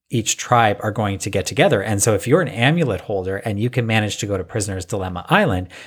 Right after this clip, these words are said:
you could have some influence on, uh, the other amulet holder's fate in the game if you say the right thing to the right people. So, for example,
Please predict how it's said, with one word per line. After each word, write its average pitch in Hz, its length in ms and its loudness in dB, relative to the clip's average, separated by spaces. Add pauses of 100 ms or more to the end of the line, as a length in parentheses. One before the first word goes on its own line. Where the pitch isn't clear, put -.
(100)
you 127 320 2
could 117 640 4
have 110 220 0
some 101 240 2
influence 98 720 0
on, 98 560 -2 (480)
uh, 95 280 0 (240)
the 101 400 0
other 110 260 4
amulet 98 360 0
holder's 98 360 0
fate 104 280 0
in 95 120 -2
the 92 60 -4
game 147 320 4
if 107 140 -2
you 104 40 0
say 107 220 4
the 98 120 2
right 92 240 0
thing 98 360 0
to - 100 -8
the 95 80 -2
right 87 300 -6 (100)
people. 90 420 -4
So, 101 320 2
for 95 200 -2
example, 143 720 0